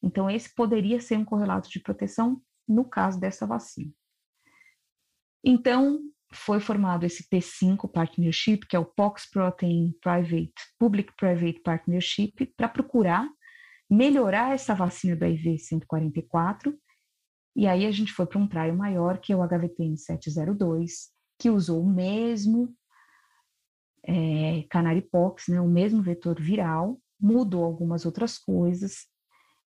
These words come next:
e, infelizmente, foi interrompido em janeiro de dois mil e vinte por falta de eficácia.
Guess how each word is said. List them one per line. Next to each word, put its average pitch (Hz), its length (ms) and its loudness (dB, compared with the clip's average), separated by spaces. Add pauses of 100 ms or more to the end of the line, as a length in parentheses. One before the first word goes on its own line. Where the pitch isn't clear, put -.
(340)
e, 240 400 0
infelizmente, 214 1040 2 (180)
foi 185 160 2
interrompido 202 1000 0 (260)
em 196 120 6
janeiro 180 340 0
de 175 100 -4
dois 175 240 0
mil 180 200 0
e 247 80 2
vinte 180 400 -4
por 208 140 -2
falta 185 300 -2
de 180 140 -2
eficácia. - 640 -10